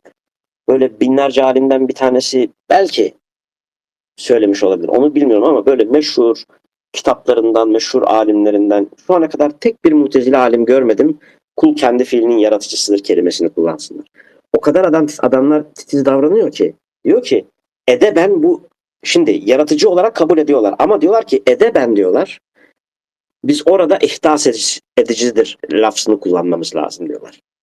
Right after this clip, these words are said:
Yani kul kendi fiilini ortaya çıkarandır, ihdas edendir. Çünkü diyor yaratma, evet, yine Allah bazı kullar hakkında yaratmayı kullansa bile ama genel olarak,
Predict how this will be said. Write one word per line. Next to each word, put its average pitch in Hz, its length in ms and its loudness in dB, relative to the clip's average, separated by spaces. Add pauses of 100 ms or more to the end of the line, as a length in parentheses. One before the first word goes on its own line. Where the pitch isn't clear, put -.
(160)
Yani 95 220 0
kul 165 260 0
kendi 139 280 0
fiilini 143 480 0
ortaya 123 380 2
çıkarandır, 80 640 -2
ihdas - 420 -2
edendir. 92 420 -8 (760)
Çünkü 180 260 2
diyor 175 120 2
yaratma, 165 580 0
evet, 135 340 0 (240)
yine 143 220 2
Allah 120 400 0
bazı 127 200 0
kullar 120 220 -2
hakkında 117 360 -2
yaratmayı 110 500 0
kullansa 113 480 0
bile - 140 -4
ama 107 200 -2
genel 139 220 0
olarak, 131 380 0